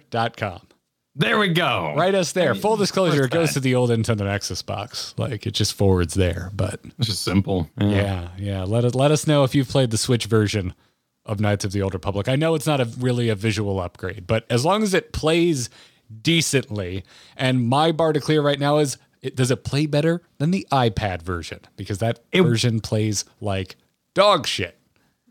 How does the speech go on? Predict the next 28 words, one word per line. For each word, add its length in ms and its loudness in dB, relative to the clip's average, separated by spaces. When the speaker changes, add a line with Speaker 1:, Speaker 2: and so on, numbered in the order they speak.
Speaker 2:
It 120 0
wasn't 320 0
pushing 240 0
any 120 0
envelopes 520 0
back 260 -4
in 80 0
the 80 0
day. 360 0
It's 260 -2
in 100 4
that 220 0
sweet 560 -2
spot 540 0
where, 220 2
like, 460 0
well, 280 0
I 80 -6
think 200 0
Jedi 240 0
Outcast 480 -2
still 140 -2
looks 200 -4
amazing. 320 -2
Like, 140 -2
there's 180 2
some 240 0
games 500 0